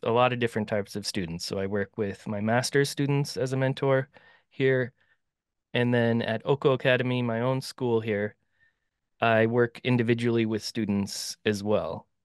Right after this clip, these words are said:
And so, like, for me, the most important thing is that, um,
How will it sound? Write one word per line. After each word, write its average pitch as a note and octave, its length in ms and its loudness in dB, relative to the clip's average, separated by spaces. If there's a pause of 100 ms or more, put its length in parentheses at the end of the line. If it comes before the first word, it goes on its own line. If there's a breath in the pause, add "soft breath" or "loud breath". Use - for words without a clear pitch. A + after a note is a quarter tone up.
(180)
And A#2+ 320 2
so, A#2 600 4 (320)
like, B2 220 2
for C3+ 160 2
me, E3 260 8
the D3 100 4
most C#3 280 2
important B2 500 -2
thing A#2+ 320 0
is A2 360 -8
that, G#2+ 500 0 (140)
um, G2 460 -2